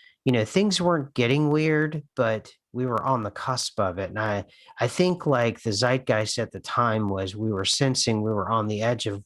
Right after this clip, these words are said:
basically whatever this is we're in the middle of now. And, um, this was post two thousand eight. And I had always, I always had a keen sense that, um,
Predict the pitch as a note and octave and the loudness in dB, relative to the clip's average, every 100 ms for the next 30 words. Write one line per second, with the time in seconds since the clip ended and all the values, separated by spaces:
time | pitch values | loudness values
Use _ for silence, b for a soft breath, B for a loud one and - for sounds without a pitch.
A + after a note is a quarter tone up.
0 | _ - C#3+ - C#3+ A2+ G#2 G2+ - A#2 | _ 0 2 2 0 0 -2 -4 -4 0
1 | A#2 A2+ A2+ G#2 - A2+ G2+ G#2 G#2 G2 | 0 0 0 -2 0 0 0 -2 0 0
2 | G2+ A2 G2+ F#2+ F#2 G2+ F#2+ E2+ - - | 0 2 2 0 -2 -2 -2 -4 -10 -16
3 | B B B B _ G#2+ G#2+ G2+ G2 G2+ | B B B B _ 0 2 4 2 0
4 | - _ _ _ _ _ - A2 G2+ G#2 | -4 _ _ _ _ _ -2 0 2 0
5 | B2+ - D3+ C3+ - D#3 D#3 - D3+ B2+ | -2 0 0 2 0 2 0 -2 0 2
6 | A#2 A#2 G#2 G2 F#2+ - _ _ _ _ | 2 0 -2 -2 -4 -8 _ _ _ _
7 | _ _ _ _ _ _ _ _ _ C#3 | _ _ _ _ _ _ _ _ _ 0
8 | B2+ C#3+ B2+ A#2 C3 C3+ - - A2+ B2 | 2 2 2 2 2 2 -2 -8 -2 0
9 | C3+ C3+ B2+ G#2 - B2+ B2 - A#2 A#2+ | 0 0 0 0 0 0 0 -2 -2 -2
10 | - G#2+ G#2 G2+ - - _ _ _ _ | -2 2 2 2 -2 -16 _ _ _ _
11 | - - F#2 F#2 | -16 -12 -10 -12